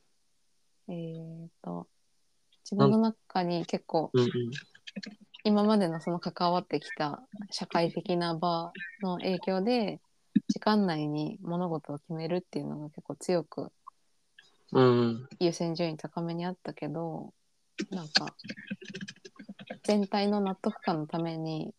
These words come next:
Speaker 1: 時間をかけて話し合ってもいいっていうことがインプットされただけでも、
Speaker 2: うんうんうん。
Speaker 1: 結構この本を読んだ価値があったなと思ったり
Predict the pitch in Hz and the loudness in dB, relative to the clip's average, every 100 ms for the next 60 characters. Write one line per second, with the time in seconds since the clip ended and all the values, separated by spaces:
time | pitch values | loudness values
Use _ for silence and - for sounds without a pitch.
0 | - 180 - 185 190 185 - 156 156 160 | -8 -6 -4 -4 -4 -4 -6 -6 -6 -6
1 | 160 - 185 - 151 151 175 160 151 - | -6 -6 -6 -6 -6 -4 -2 -4 -6 -6
2 | 151 147 - - 147 147 160 196 _ _ | -4 -4 -8 -8 -6 -6 -8 -12 _ _
3 | _ _ _ _ _ _ _ _ _ _ | _ _ _ _ _ _ _ _ _ _
4 | _ _ _ _ 185 156 180 - 156 156 | _ _ _ _ -6 -4 -6 -8 -10 -8
5 | 156 151 160 160 165 185 180 165 147 147 | -10 -8 -8 -8 -8 -4 -2 -2 -4 -8
6 | 185 - - _ _ _ _ _ _ _ | -10 -16 -20 _ _ _ _ _ _ _
7 | _ - _ - _ _ 127 123 117 120 | _ -20 _ -20 _ _ 4 6 4 4
8 | 135 120 143 165 170 180 170 151 143 - | 2 0 4 4 6 6 4 4 0 -4
9 | - - - 165 156 - 160 - 156 - | -10 -12 -6 -4 -4 -4 -4 -2 -2 -4
10 | - _ _ _ _ _ _ _ _ _ | -10 _ _ _ _ _ _ _ _ _
11 | _ _ _ 202 180 - - - - 165 | _ _ _ -10 -8 -8 -8 -8 -8 -10
12 | 185 - 202 _ - _ - 165 151 - | -14 -16 -18 _ -20 _ -10 -6 -6 -10
13 | - - | -16 -18